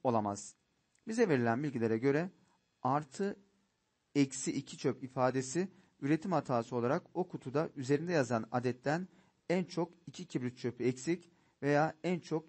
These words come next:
iki kibrit çöpü fazla anlamına geliyor. Yani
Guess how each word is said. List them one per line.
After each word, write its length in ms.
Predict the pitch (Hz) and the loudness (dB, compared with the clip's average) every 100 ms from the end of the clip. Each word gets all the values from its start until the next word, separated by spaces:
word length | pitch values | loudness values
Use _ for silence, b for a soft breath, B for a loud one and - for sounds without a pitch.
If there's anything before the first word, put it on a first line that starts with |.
| - | -14
iki 200 | - 185 | -12 -10
kibrit 280 | 165 123 117 | -6 -6 -4
çöpü 380 | 151 131 160 180 _ | -4 -2 -4 -6 _
fazla 300 | 135 120 123 | -2 -2 0
anlamına 360 | 117 120 131 156 | -2 0 0 0
geliyor. 380 | 160 165 170 175 - _ _ _ _ _ _ - | 0 2 0 -2 -10 _ _ _ _ _ _ -4
Yani 440 | 131 160 143 165 | 2 4 4 0